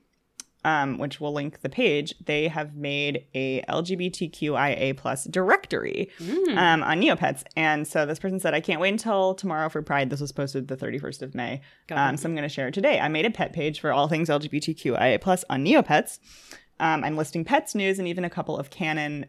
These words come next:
Speaker 1: uh, L G B T Q I A plus Neopets characters. So when you go to the pet page, it's very beautiful. Um, it's called the Fountain of Pride, and it's basically
Speaker 2: Aw.
Speaker 1: a directory. Um, so they have, like, you can get your pet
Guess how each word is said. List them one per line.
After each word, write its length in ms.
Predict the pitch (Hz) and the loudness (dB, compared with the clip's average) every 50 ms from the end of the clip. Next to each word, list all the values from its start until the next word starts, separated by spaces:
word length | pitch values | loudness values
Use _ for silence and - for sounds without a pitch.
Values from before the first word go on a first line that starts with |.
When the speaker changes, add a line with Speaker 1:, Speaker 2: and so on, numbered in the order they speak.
| _ - | _ -4
Speaker 1:
uh, 180 | 139 135 135 - | -2 0 0 0
L 160 | 85 135 143 | 0 0 0
G 80 | 139 143 | -2 -2
B 120 | 135 139 | -4 -4
T 140 | 139 - 143 | -4 -6 -8
Q 200 | - - 143 135 | -6 -4 -4 -2
I 100 | 131 131 | -2 -2
A 100 | 123 123 | -4 -4
plus 280 | - - 127 127 - | -4 -4 -6 -4 -4
Neopets 380 | - 131 120 - 135 107 - - | -4 -4 -4 -4 -6 -8 -12 -10
characters. 580 | - - - - - - - - - - - _ | -8 -6 -6 -6 -8 -10 -16 -16 -16 -16 -20 _
So 460 | - - - 165 151 127 104 135 139 135 | -18 -8 -4 -2 0 0 0 -2 -2 -4
when 120 | 139 139 | -4 -4
you 60 | 139 | -2
go 140 | 135 139 135 | -2 -2 -2
to 80 | 135 127 | -2 -2
the 40 | 123 | -2
pet 220 | - 214 - - | 0 0 0 0
page, 400 | - 185 151 135 139 147 156 - - | 0 -2 0 0 0 -2 -4 -6 -8
it's 160 | - 156 - - | -10 -10 -4 0
very 180 | 160 151 170 190 | 2 4 4 4
beautiful. 600 | 170 151 143 147 147 - 180 175 185 202 214 - - - - - - _ - | 4 4 2 2 2 2 4 4 4 4 2 -2 -10 -20 -20 -20 -14 _ 2
Um, 160 | 156 160 151 | 4 4 4
it's 100 | 143 151 | 4 0
called 160 | - - 175 151 | -2 -2 -2 -2
the 60 | 165 | 0
Fountain 280 | - 165 143 139 156 | -2 0 0 0 -2
of 140 | 180 190 190 | -2 -4 -4
Pride, 460 | - - 151 139 135 139 143 147 - - - - - | -2 0 2 2 2 2 2 0 -2 -6 -14 -8 0
and 140 | - 165 175 | 2 4 4
it's 100 | 175 - | 4 8
basically 380 | - 208 240 311 277 247 294 | 8 8 8 8 8 4 4
Speaker 2:
Aw. 40 | 285 | 4
Speaker 1:
a 40 | 262 | 4
directory. 840 | 202 190 185 180 175 202 - - 202 151 131 131 127 127 143 165 - - - _ _ _ - - | 4 6 6 6 6 6 4 0 0 2 2 2 2 2 0 -2 -4 -10 -20 _ _ _ 0 2
Um, 320 | 156 156 151 151 151 143 | 4 4 4 4 2 0
so 200 | - - 175 165 | 2 4 4 4
they 220 | 156 160 156 151 | 6 6 6 4
have, 500 | 160 156 165 147 147 151 151 151 147 156 | 6 6 6 8 8 8 6 6 4 2
like, 200 | - 151 147 151 | 0 0 0 0
you 80 | 160 160 | -2 -4
can 160 | - - 160 151 | -2 -2 -2 2
get 180 | 160 156 131 | 2 2 4
your 120 | - 139 139 | 2 0 -2
pet 400 | - - 185 165 151 - - | 0 2 2 2 2 2 -4